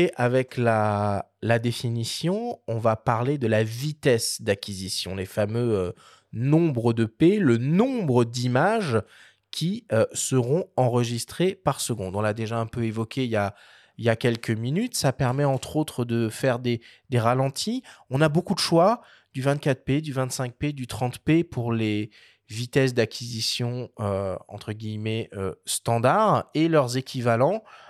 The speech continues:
euh, avec des, euh, des, un nombre d'acquisitions, euh, doublé, voire triplé, euh, selon les cas. Euh, Aurélie, enregistrer en, en cinquante P, en soixante P ou même en cent vingt P,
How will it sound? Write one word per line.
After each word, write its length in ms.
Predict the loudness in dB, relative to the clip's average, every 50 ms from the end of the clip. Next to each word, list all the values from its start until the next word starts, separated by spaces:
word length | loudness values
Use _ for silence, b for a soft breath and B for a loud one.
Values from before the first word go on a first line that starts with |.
| B B -6
euh, 100 | -4 -4 -4 -2
avec 380 | 0 0 0 2 0 -2 -2 -4
des, 360 | -2 0 0 0 2 2 2 2
euh, 720 | 4 4 2 2 0 0 -2 -6 -8 -10 -10 -12 -12 -12 -14 -16 -18 -16
des, 280 | -10 -6 -4 -2 -2 -2 -2 0
un 140 | 0 0
nombre 180 | 2 2 2 2
d'acquisitions, 760 | 2 2 0 0 -4 -6 -6 -6 -6 -4 -4 -4 -2 0 0
euh, 180 | 2 2 2 0
doublé, 560 | -2 -2 -2 0 0 2 4 6 6 6 4
voire 360 | 2 2 2 2 2 2 2
triplé, 460 | -2 -6 -6 -4 -2 0 0 0 -2 -2 b b b b b b -2
euh, 100 | -2 -2 -2
selon 280 | -2 -2 0 0 0 2
les 120 | 0 0
cas. 260 | 2 2 2 2 2 -2 B B B B B B
Euh, 120 | 0 2 4
Aurélie, 380 | 4 4 4 4 4 4 4 4
enregistrer 640 | 4 4 4 2 2 0 -2 -6 -2 0 2 2
en, 260 | 4 4 2 2 0 -2
en 80 | -4
cinquante 480 | -2 0 0 0 0 0 -2 -2 -2 0
P, 160 | 2 2 4
en 120 | 2 2
soixante 460 | 0 -2 -2 -2 -2 -2 -2 -4 -4 -2
P 120 | 0 0 0
ou 60 | 2
même 220 | 2 0 0 0
en 100 | -2 -2
cent 220 | -2 -2 0 0 2
vingt 180 | 2 2 2
P, 300 | 2 2 2 2 2 2